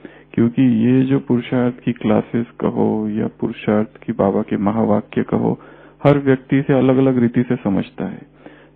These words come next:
तब आपने समझा था जब घर में रह रहे थे, अभी तो अवसर है वहां रहकर समझने की, सारी व्यस्तता के बीच में। शांति का वो चित्र जो बोला था एक बार,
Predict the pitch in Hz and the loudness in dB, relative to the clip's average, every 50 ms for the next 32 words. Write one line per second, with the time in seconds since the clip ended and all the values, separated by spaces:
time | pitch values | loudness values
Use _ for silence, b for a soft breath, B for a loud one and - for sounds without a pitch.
0 | _ _ - 143 147 143 147 139 135 135 - - 139 139 - - 127 127 123 135 | _ _ 4 6 6 6 6 4 4 2 2 0 0 0 2 2 2 4 6 4
1 | 135 135 - 147 147 143 127 139 135 135 120 139 135 139 139 139 131 113 113 110 | 4 4 4 2 2 4 2 2 0 2 4 6 6 6 6 4 4 4 2 2
2 | 98 107 - - - - - - b b b b b b - 113 110 131 139 139 | 2 0 -2 -2 -6 -8 -8 -10 b b b b b b 0 2 4 4 4 6
3 | 151 147 151 160 - - - _ _ - 104 117 131 - - 151 147 143 143 147 | 6 6 6 6 4 0 -6 _ _ 4 4 4 4 6 6 6 8 8 8 6
4 | 151 139 107 113 127 139 151 147 143 131 120 104 117 113 - - 98 98 95 95 | 6 6 4 4 6 8 8 8 8 8 8 6 4 4 4 2 2 2 2 0
5 | 98 - - - - - - b b b b _ - 127 127 127 139 123 107 104 | 0 -4 -6 -6 -8 -12 -14 b b b b _ 0 2 4 6 6 4 6 6
6 | 120 127 - - - - - 127 120 120 - 117 113 110 - 127 123 - - - | 6 6 4 2 -4 -2 0 0 0 2 0 -2 -2 2 2 2 2 2 -2 -6
7 | - - - - _ _ _ _ _ _ _ _ _ _ _ _ _ _ _ _ | -6 -6 -8 -10 _ _ _ _ _ _ _ _ _ _ _ _ _ _ _ _
8 | _ _ _ _ - - - 120 113 113 117 - 139 135 143 135 127 127 131 127 | _ _ _ _ -18 -2 2 4 4 4 4 4 4 6 6 6 8 6 4 4
9 | - - 123 - - 123 127 127 123 117 117 117 117 120 123 117 120 120 113 101 | 2 0 -2 0 2 2 2 4 2 2 4 4 4 4 2 0 0 -2 -2 -2
10 | - 107 104 104 110 - | -2 0 -2 -2 -2 -2